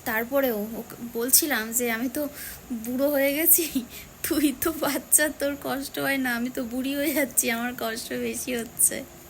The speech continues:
যাই হোক, উম, ঘরটা, রান্নাঘরটা পুরো ক্লিন করেছি, তোমাদেরকে যদি পারি দেখাবো আজকে, নয়তো কালকে সকালের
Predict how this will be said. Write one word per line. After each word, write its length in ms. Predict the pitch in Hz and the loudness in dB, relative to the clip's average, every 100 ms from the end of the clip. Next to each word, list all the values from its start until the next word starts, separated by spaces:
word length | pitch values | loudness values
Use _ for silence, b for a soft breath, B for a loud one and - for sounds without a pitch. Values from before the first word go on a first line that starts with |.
| B B B B B - | B B B B B -4
যাই 440 | 247 240 240 247 240 | -2 0 0 0 -4
হোক, 80 | 240 - - - | -8 -14 -16 -10
উম, 580 | 247 226 226 220 220 226 220 220 240 - | -8 -6 -8 -8 -6 -6 -8 -10 -12 -12
ঘরটা, 400 | 240 240 220 - | -6 -6 -6 -4
রান্নাঘরটা 560 | 247 226 226 233 240 262 254 | -2 -2 -4 -6 -6 -8 -6
পুরো 240 | 247 262 269 B B B - | -4 -4 -6 B B B -14
ক্লিন 320 | - 262 269 | -4 -2 -2
করেছি, 420 | 269 269 269 269 285 | 0 0 2 2 0
তোমাদেরকে 460 | 262 247 247 262 | -2 -2 -2 -2
যদি 220 | 254 247 254 | -4 -6 -6
পারি 300 | 247 226 226 | -2 0 0
দেখাবো 480 | 240 226 226 247 240 | -2 -2 -4 -4 -4
আজকে, 440 | 240 240 - 269 262 | -4 -2 -2 -2 -4
নয়তো 260 | 233 240 | -6 -6
কালকে 360 | 233 220 220 240 | -4 -4 -4 -6
সকালের 580 | 240 226 226 233 233 | -6 -6 -6 -4 -6